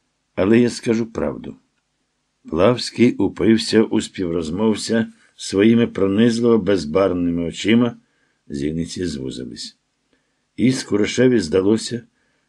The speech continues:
що йому в саме нутро проникли два гнучкі стальних зонди,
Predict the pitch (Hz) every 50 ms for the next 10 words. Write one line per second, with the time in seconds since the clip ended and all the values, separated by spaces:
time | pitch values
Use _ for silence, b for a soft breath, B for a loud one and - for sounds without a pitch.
0 | _ _ - - - 110 110 123 135 139 143 131 - - - - 104 120 135 135
1 | 135 131 123 117 113 107 - - 104 123 135 131 - - 104 107 110 117 123 127
2 | 123 127 - 120 123 123 110 90 95 87 92 107 120 120 113 101 85 87 95 98
3 | 90 - - - - - 107 113 110 110 - - - 92 90 92 101 107 104 98
4 | 92 87 80 80 101 117 127 127 123 113 113 123 117 -